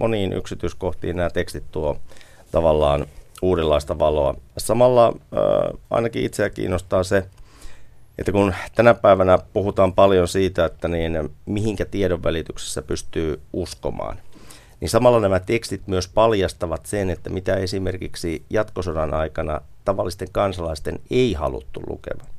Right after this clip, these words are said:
Minkälaisia asioita. Ja monista tällaisista asioista niin, tota, niin voi vetää ihan tietynlaisia jatkumoja jopa nykypäivään.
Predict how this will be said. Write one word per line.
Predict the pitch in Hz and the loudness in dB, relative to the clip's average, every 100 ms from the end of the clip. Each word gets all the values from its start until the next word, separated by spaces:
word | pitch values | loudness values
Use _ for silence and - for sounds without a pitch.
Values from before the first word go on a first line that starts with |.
| - - - - | -12 -14 -18 -6
Minkälaisia | - 107 95 80 76 78 82 | 2 2 4 2 2 -2 -4
asioita. | 80 - - - - - - - - - - - | -4 -6 -6 -10 -12 -14 -18 -20 -20 -20 -16 0
Ja | 101 107 110 - - | 8 10 10 4 2
monista | 165 117 - | 4 4 0
tällaisista | - 139 127 - 127 | 0 2 2 2 4
asioista | 123 131 117 - 117 | 4 4 0 0 -2
niin, | 117 | -2
tota, | 113 117 | -2 -4
niin | 117 | -4
voi | 120 117 | -2 0
vetää | 113 - 113 117 - | 0 2 0 0 -6
ihan | 113 117 101 - - - | -4 -2 -2 -6 -8 -2
tietynlaisia | 110 98 98 92 107 | 0 2 2 2 2
jatkumoja | 101 101 - 98 95 90 - - | 2 0 -4 0 2 2 -2 -6
jopa | 104 104 98 - - | -2 2 2 0 -4
nykypäivään. | - 107 - - 64 58 - | -6 -4 -4 -2 0 0 -2